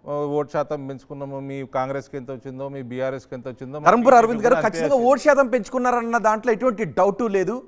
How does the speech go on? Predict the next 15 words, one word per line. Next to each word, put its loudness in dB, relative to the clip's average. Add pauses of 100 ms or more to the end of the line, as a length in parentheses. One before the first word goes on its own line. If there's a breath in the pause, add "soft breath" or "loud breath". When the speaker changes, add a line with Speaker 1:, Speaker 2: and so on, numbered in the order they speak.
(140)
Speaker 2:
ఖచ్చితంగా 0
సీట్లు -4
పెరిగాయి, 0
Speaker 1:
ఇప్పుడు -4
Speaker 2:
ఓటు 0
Speaker 1:
ఈ -10
Speaker 2:
శాతం 0
పెరిగింది, -4 (220 soft breath)
కానీ 0
ఖచ్చితంగా 0
గెలుస్తారు -2
అనుకున్న -6
నాయకులు -4
ఎందుకు -6
ఓడిపోయారు? -8